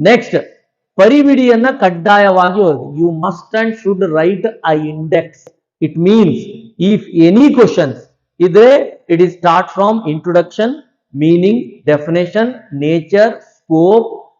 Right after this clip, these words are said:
conclusion, whatever that is related to the particular question. ನಿರ್ದಿಷ್ಟ ಪ್ರಶ್ನೆಗೆ ಉತ್ತರವನ್ನ ಬರೆಯುವ ಮುನ್ನ ದಯವಿಟ್ಟು ನೀವು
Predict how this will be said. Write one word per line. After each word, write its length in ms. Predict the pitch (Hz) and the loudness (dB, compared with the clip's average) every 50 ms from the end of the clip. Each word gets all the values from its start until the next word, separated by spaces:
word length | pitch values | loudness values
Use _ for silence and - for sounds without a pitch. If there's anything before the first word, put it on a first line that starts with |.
| _ - 226 | _ 0 2
conclusion, 440 | 233 220 202 - 165 151 127 120 110 123 | 2 2 2 0 -2 -2 -2 -6 -8 -2
whatever 500 | 147 175 202 202 - 190 147 139 123 135 | 0 0 0 2 0 -2 -2 -2 -2 -2
that 120 | 170 170 | -2 0
is 200 | 208 220 196 180 180 | 0 0 -2 -2 -4
related 320 | 190 190 202 196 220 220 | -2 -4 -2 -2 -4 -4
to 140 | 202 214 247 | -4 -6 -6
the 160 | 202 247 240 226 - 170 | -4 -4 -4 -2 0 0
particular 540 | 165 165 160 160 202 170 160 190 202 240 269 269 - _ _ _ _ _ _ _ - | 0 0 0 -4 -6 -6 -4 0 0 0 0 -2 -4 _ _ _ _ _ _ _ 2
question. 300 | 226 220 220 - 185 135 120 - - _ _ _ - | 2 2 2 0 -4 -4 -6 -10 -18 _ _ _ -2
ನಿರ್ದಿಷ್ಟ 560 | 165 190 202 196 180 196 254 240 247 - - 269 269 | 2 2 2 2 0 -2 -4 -4 -4 -2 0 0 0
ಪ್ರಶ್ನೆಗೆ 600 | 269 220 202 - - - 202 214 208 214 233 247 | 0 -2 -6 -6 -6 -8 -6 -2 2 2 4 2
ಉತ್ತರವನ್ನ 760 | 233 190 160 - _ _ - 202 202 220 214 208 208 214 214 | 2 0 -4 -12 _ _ 0 2 4 4 4 4 2 2 0
ಬರೆಯುವ 420 | 185 175 165 175 185 185 190 185 | 0 0 0 2 2 2 2 0
ಮುನ್ನ 240 | 175 170 165 170 185 208 214 170 | 0 -4 -4 -4 -4 -4 -2 0
ದಯವಿಟ್ಟು 440 | 165 151 160 170 190 175 165 - 208 | 0 0 0 0 -2 -6 -6 -6 -6
ನೀವು 420 | 185 175 175 190 226 277 277 - | -4 -2 -2 -2 -4 -4 -6 -10